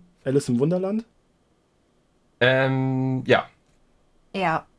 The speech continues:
Speaker 2: Alice im Wunderland. Ich musste erstmal noch mal gucken, weil ich überhaupt keine, ähm, ja, so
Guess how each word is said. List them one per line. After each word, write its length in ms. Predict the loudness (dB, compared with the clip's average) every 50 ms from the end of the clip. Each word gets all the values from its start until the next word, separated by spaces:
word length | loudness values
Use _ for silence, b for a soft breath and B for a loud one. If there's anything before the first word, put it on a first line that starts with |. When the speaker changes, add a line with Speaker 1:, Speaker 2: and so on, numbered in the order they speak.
| _ _ _
Speaker 2:
Alice 240 | 0 2 2 2 0
im 80 | 0 0
Wunderland. 720 | 0 2 2 2 2 2 2 2 0 -4 -10 -12 -14 -8
Ich 140 | -2 2 4
musste 300 | 4 4 4 2 2 2
erstmal 460 | 2 2 2 2 0 2 2 2 2
noch 100 | 2 2
mal 120 | 2 0 -2
gucken, 520 | -4 -4 -2 -2 -2 0 -2 -2 -4 -4 0
weil 160 | 0 0 2
ich 220 | 0 -2 -6 -12 _ _ _ _ _ _ _ _ _
überhaupt 360 | -6 -2 0 2 2 0 0 -2
keine, 640 | -2 0 2 2 2 2 2 0 -2 -4 -6 -10 -14 -8
ähm, 580 | -6 -2 -2 0 0 -2 -2 -4 -6 -8 -10 -12 _ _ _ _ _ _ _ _ _ -2
ja, 180 | 0 0 0 0 -4 -8 -8
so 80 | -4